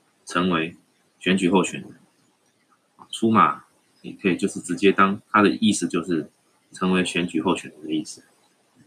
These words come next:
好，那这边我再念一次。「しかし、そのわずか半年後に総統選への出馬準備を始めたことで、市民を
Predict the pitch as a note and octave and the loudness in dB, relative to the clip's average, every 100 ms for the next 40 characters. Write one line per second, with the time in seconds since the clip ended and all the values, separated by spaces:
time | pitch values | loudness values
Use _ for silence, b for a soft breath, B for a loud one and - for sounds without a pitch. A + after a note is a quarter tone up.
0 | _ _ _ _ _ _ _ _ _ _ | _ _ _ _ _ _ _ _ _ _
1 | _ _ _ _ _ - F2+ - _ B2+ | _ _ _ _ _ -8 -8 -8 _ 2
2 | C3 C#3 C#3 A2 G#2+ G#2 F2 - F2+ D2+ | 4 4 4 2 2 2 2 0 -4 -4
3 | _ _ _ _ _ _ _ _ _ _ | _ _ _ _ _ _ _ _ _ _
4 | _ _ _ - B2+ C#3+ D3 C3+ C3 - | _ _ _ -2 2 2 6 6 6 2
5 | - G#2+ G#2+ G#2+ G2+ G2+ G#2+ G#2+ G2+ G#2 | -2 2 4 4 4 4 4 4 4 2
6 | A2+ B2+ C3 B2+ A2+ G2+ G2 G2 F#2+ - | 0 0 0 2 2 2 2 2 0 0
7 | G2+ A2 B2 A#2 A#2 A#2 A2+ C3 A#2 F2 | 0 0 -2 -2 -2 -4 0 0 0 -2
8 | - E2+ - - E2 D#2+ G#2+ G2+ E2+ D#2 | -6 -8 -8 -4 -4 -2 -2 -2 -2 -4
9 | D2 - - D#2 D#2 G2+ A2+ A#2+ A#2+ A2+ | -4 -10 -12 -10 -2 -2 0 -4 -6 -6
10 | F2+ - - - - - F#2 G2+ A2+ A2+ | -6 -6 -8 -10 -8 -2 0 2 2 0
11 | A2 A2 | 0 -2